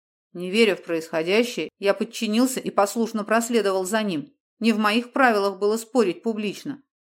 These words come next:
Да и, честно признаться, меня захлестнул интерес. Хотелось поскорее узнать,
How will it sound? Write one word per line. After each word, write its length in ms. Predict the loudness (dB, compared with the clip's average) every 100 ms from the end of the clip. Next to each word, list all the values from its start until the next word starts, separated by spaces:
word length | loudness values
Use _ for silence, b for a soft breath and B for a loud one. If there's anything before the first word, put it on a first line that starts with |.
| _ _
Да 120 | -2
и, 100 | 0
честно 360 | 2 0 2 0
признаться, 560 | 0 0 4 2 0 -8
меня 280 | 0 2 2
захлестнул 560 | 2 0 -2 0 -2 -2
интерес. 540 | -2 0 0 -2 -4 _ _ _
Хотелось 420 | _ -6 0 2 0
поскорее 560 | -6 -2 0 2 0
узнать, 360 | 0 0 0